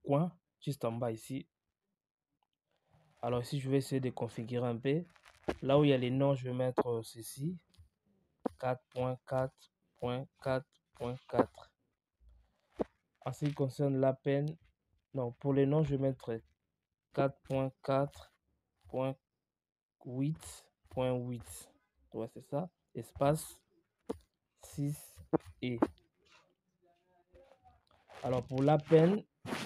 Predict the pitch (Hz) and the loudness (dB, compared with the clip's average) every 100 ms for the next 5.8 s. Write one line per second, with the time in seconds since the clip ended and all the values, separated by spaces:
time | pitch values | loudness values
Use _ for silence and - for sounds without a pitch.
0 | - - - _ _ - 135 135 139 135 | -10 -18 -20 _ _ -10 -2 2 2 2
1 | - 120 - 139 135 _ 135 135 135 139 | 0 -8 2 2 0 _ 0 2 2 -2
2 | _ 139 135 139 - - - _ - - | _ 0 2 0 -6 -20 -20 _ -18 -4
3 | 127 135 143 139 139 - - - _ _ | 0 2 0 0 -2 -4 -12 -20 _ _
4 | _ 135 131 123 117 - - - _ - | _ -2 0 -2 -6 -10 -20 -20 _ -20
5 | - _ _ _ _ 120 - | -20 _ _ _ _ -12 -12